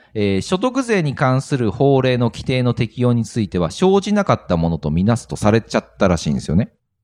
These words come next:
実際にこれされたんですよ。ってことは、今までは海外の不動産買った、それは減価償却できました、だったんですけど、今、日本人のあなたが、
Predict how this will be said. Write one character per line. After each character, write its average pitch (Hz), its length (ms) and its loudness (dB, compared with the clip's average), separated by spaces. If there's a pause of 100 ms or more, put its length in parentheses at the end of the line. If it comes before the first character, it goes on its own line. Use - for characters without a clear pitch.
(160)
実 131 140 -4
際 127 120 0
に 113 60 -4
こ 104 80 -2
れ 87 40 0
さ - 120 -2
れ 78 80 2
た 76 100 2
ん 64 60 -2
で - 60 -6
す - 80 -14
よ。 - 100 -20 (340)
っ - 60 -20
て 269 100 -2
こ 285 140 0
と 269 140 -2
は、 165 220 2
今 277 240 0
ま 320 140 0
で 247 140 -2
は 175 180 2
海 285 240 0
外 233 140 0
の 160 60 2
不 156 60 0
動 147 120 2
産 120 160 0
買 123 100 0
っ 117 100 -2
た、 147 120 0
そ 170 80 -4
れ 156 40 0
は 147 40 0
減 151 120 -2
価 160 80 0
償 160 160 -2
却 113 120 -2
で 101 100 -2
き 131 100 -6
ま 135 120 2
し - 100 -10
た、 120 180 2
だ 87 100 4
っ 82 100 -2
た 76 100 -6
ん 69 60 -6
で 67 80 -8
す - 100 -14
け 78 80 -2
ど、 90 260 4 (640)
今、 302 480 -2
日 165 160 0
本 220 160 2
人 202 120 -4
の 143 80 0
あ 117 40 0
な 127 120 0
た 78 140 -4
が、 80 440 0